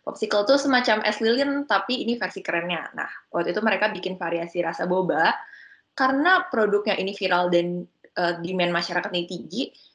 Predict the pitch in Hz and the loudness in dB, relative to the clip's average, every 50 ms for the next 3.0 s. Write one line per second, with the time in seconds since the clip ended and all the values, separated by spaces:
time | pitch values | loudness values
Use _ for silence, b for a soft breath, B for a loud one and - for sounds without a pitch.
0 | b - 214 226 269 294 302 294 302 - - 285 - 302 302 294 254 214 208 - | b -4 0 2 4 4 4 4 2 0 -2 2 2 2 4 4 2 2 2 -2
1 | - - 196 - 180 180 180 190 233 269 - - 214 202 185 185 180 175 175 233 | -2 -2 0 2 2 0 2 0 -2 -2 0 -2 0 0 2 0 0 -2 -2 -4
2 | 226 220 185 180 - 190 190 - 196 185 175 170 175 175 180 196 196 196 - | -4 -4 -6 -2 -2 -4 -4 -2 -4 0 0 0 0 -2 -6 -4 0 0 0